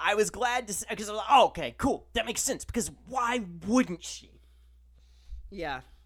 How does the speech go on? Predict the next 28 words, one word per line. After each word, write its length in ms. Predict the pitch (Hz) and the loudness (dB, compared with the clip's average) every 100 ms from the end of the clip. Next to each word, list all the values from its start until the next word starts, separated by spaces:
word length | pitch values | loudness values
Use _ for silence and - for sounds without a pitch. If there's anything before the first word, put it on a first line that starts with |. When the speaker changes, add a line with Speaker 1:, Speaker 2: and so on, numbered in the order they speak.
| - - - _ - - - | -20 -20 -20 _ -20 -20 -20
Speaker 2:
So, 340 | - 165 160 | -12 -8 -6
uh, 340 | 156 151 147 139 - _ _ _ - - - - - | -4 -4 -4 -6 -14 _ _ _ -20 -20 -20 -20 -18
so 140 | - | -10
Nia 260 | 196 220 220 | -4 -4 -2
Jax 360 | 226 208 208 | -2 -2 -4
takes 380 | - 220 208 - | -8 -6 -6 -8
this 240 | 196 190 - | -10 -10 -8
one. 200 | 190 190 | -6 -6
She 100 | 202 | -8
gets 160 | 202 180 | -10 -8
interviewed 340 | 190 196 196 | -6 -4 -4
afterwards, 480 | 180 175 190 175 175 | -2 -4 -6 -12 -10
says 140 | 170 | -8
she 120 | 156 160 | -6 -6
has 200 | 151 147 | -8 -10
her 80 | |
sights 320 | 139 170 143 - | -12 -10 -10 -12
set 140 | 160 | -12
on 100 | 147 | -12
the 60 | 143 | -12
women's 320 | 135 120 120 | -14 -16 -14
championship. 880 | - 180 175 175 160 - 165 160 - _ _ - - _ _ _ _ _ - | -12 -10 -10 -10 -12 -10 -10 -10 -12 _ _ -20 -20 _ _ _ _ _ -12
She's 220 | 240 233 | -10 0
asked 380 | 330 381 359 - | 4 6 4 0
who 160 | 339 | -2
she'd 220 | 320 285 254 | -2 -4 0
rather 300 | 269 262 220 | 0 0 -4
face, 640 | - 269 220 175 - - | -4 -2 -2 -2 -8 -12